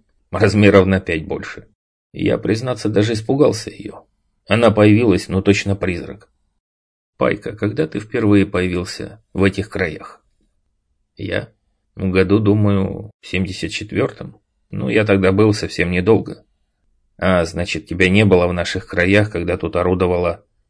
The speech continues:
банда Клайда Орума?" "Да, меня не было. А судя по рассказам, тогда еще тут и города не было". Док Финетри вытащил из кармана сигарету и протянул мне. "У Клайда была тут семья.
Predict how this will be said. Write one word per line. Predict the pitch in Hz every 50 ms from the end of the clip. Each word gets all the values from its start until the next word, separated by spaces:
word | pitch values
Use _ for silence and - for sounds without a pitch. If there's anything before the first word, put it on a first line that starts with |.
| _ _ _ -
банда | 90 90 104 117 113 101 110 -
Клайда | - - 87 95 95 90 90 95 - -
Орума?" | 104 107 101 92 76 - - - - _ _ _ _ _ _ _ _ _ _ _ -
"Да, | - 92 92 90 87
меня | 87 90 95 101 113 123
не | - - -
было. | - - - - - - - _ _ _ _ _ _ -
А | - 95 92
судя | 95 - 110 110 104 107
по | 104 - 98
рассказам, | 101 95 - - - 113 117 113 98
тогда | 95 95 95 92 98
еще | 98 95 95 - - 92 87
тут | - - 92 -
и | 95 92
города | 90 104 127 135 117 - 95 85
не | 80 82 80
было". | - - 78 76 - _ _ _ _ _ _ _ _ _ _ _ _ -
Док | - 85 107 143 151 151
Финетри | - - 120 123 127 123 117 117 107 110 110 110 107 107 110 _ _
вытащил | - - - - - - - - 76 85
из | 90 -
кармана | - - 90 92 90 90 90 90 90
сигарету | - - 82 78 80 82 95 117 131 127 - 127 127 - _ _ _ -
и | - 98
протянул | 101 - 101 101 - 87 90 98 104
мне. | 98 85 71 - - - - _ _ _ _ _ _ _ _ _ _ _ _ _ _
"У | - 87 98
Клайда | - - 117 123 110 98 85 82
была | 82 80 82 90 90 92
тут | 92 - - 78 -
семья. | - - 87 85 82 82 82 80 - -